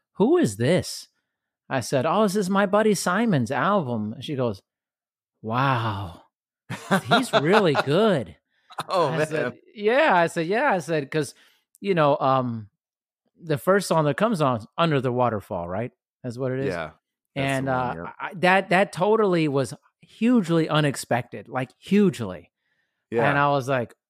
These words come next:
Speaker 1: "Whoa, is this what this is gonna be?" I was like, "I did not see this <laughs> coming at all."
Speaker 2: <laughs> I,
Speaker 1: Like, not
Speaker 2: you
Speaker 1: even
Speaker 2: know,
Speaker 1: close, <laughs>
Speaker 2: I,
Speaker 1: you
Speaker 2: I
Speaker 1: know?
Speaker 2: told you I, I, I, I only tease, you know, I, I like to give a little tease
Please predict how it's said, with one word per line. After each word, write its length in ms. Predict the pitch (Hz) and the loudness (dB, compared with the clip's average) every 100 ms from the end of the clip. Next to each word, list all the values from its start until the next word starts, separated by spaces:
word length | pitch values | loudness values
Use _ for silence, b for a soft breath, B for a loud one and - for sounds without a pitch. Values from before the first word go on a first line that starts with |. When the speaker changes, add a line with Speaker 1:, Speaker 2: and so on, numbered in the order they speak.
| _ _ _ _ | _ _ _ _
Speaker 1:
"Whoa, 540 | 127 147 139 104 95 _ _ _ _ _ _ _ | 0 2 2 0 -6 _ _ _ _ _ _ _
is 140 | 131 147 | -6 0
this 200 | 185 - | -2 0
what 120 | 214 | -2
this 140 | 190 | 0
is 100 | 147 | -2
gonna 200 | 139 143 | -2 -2
be?" 300 | 110 143 220 | 0 0 2
I 80 | 285 | 0
was 140 | 165 139 | 0 0
like, 240 | 135 135 | -2 0
"I 100 | 160 | -2
did 160 | 156 156 | -2 0
not 300 | 156 175 160 | 2 2 2
see 180 | - 151 | 0 0
this 180 | 135 - | 0 -2
<laughs> 100 | 156 | -4
coming 360 | 160 208 180 - | 2 2 2 -2
at 260 | 160 180 | 0 2
all." 500 | 156 - - - - - | 4 2 2 -2 -2 -4
Speaker 2:
<laughs> 1400 | - _ - - - - - 233 - - - 233 208 | -6 _ -10 -4 -4 -4 -8 -8 -8 -14 -16 -12 -2
I, 160 | 170 - | 2 2
Speaker 1:
Like, 300 | 185 208 165 | 0 -2 -2
not 280 | 190 226 240 | 0 2 4
Speaker 2:
you 60 | |
Speaker 1:
even 220 | 185 175 175 | 6 4 2
Speaker 2:
know, 60 | |
Speaker 1:
close, 760 | 160 185 202 180 135 - - - _ | -2 2 4 4 0 -6 -18 -20 _
<laughs> 200 | _ 214 | _ 0
Speaker 2:
I, 60 | 135 | 2
Speaker 1:
you 220 | 143 202 | 2 4
Speaker 2:
I 60 | 135 | 2
Speaker 1:
know? 60 | |
Speaker 2:
told 360 | 160 170 185 196 | 2 2 4 4
you 120 | 170 | 4
I, 200 | 131 120 117 98 113 | 4 4 2 2 0
I, 60 | 107 107 - | -2 -8 -6
I, 60 | 113 - | -6 -4
I 120 | 107 92 82 _ _ _ _ | -6 -6 -12 _ _ _ _
only 340 | 127 143 143 | -2 2 0
tease, 540 | 107 - 156 143 117 - | -2 -4 -4 -2 -4 0
you 80 | 131 | 2
know, 60 | |
I, 180 | 123 98 | 4 2
I 20 | |
like 220 | 123 151 156 | 2 0 -2
to 60 | |
give 180 | 127 131 | 0 2
a 40 | |
little 220 | 117 117 98 | 2 0 -2
tease 720 | - 113 87 80 78 - | -4 -6 -6 -6 -12 -16